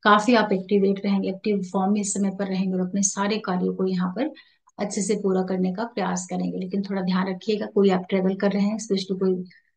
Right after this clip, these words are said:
short distance travel कर रहे हैं, तो, अ, health related कोई issues नहीं आने पाए, आपके भाई बहन हैं, करीबी लोग हैं, उन लोगों के साथ relationship वगैरह में कोई उतार चढ़ाव नहीं आने पाए, इतना बस ध्यान रख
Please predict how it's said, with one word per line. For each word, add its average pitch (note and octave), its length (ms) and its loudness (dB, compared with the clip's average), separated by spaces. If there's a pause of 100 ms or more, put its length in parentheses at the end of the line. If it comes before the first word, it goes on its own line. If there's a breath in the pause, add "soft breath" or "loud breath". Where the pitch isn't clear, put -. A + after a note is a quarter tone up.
(120)
short A3 260 4
distance A3+ 440 2
travel A3 220 0
कर G3+ 160 0
रहे G3+ 100 2
हैं, G3+ 340 0
तो, C4 260 0 (400 loud breath)
अ, G3 40 -2 (600)
health G3+ 140 6
related G3+ 360 4
कोई G3+ 120 10
issues G3 300 4
नहीं G3 200 6
आने F#3+ 180 2
पाए, F#3+ 320 2
आपके F#3 260 0
भाई F#3 240 2
बहन F#3 260 2
हैं, F#3 100 0
करीबी F#3+ 320 0
लोग F#3 220 0
हैं, G#3+ 140 -4
उन G#3 60 -2
लोगों F#3 120 -2
के F#3+ 80 -4
साथ F#3 240 -4
relationship F#3 580 2
वगैरह F#3 200 2
में F3+ 140 0
कोई F#3 120 2
उतार F3+ 200 0
चढ़ाव F#3+ 280 -2
नहीं F#3 200 2
आने F#3 180 0
पाए, A#3 160 -4
इतना A3 260 -2
बस F#3+ 240 0
ध्यान G3+ 180 0
रख G3 80 -2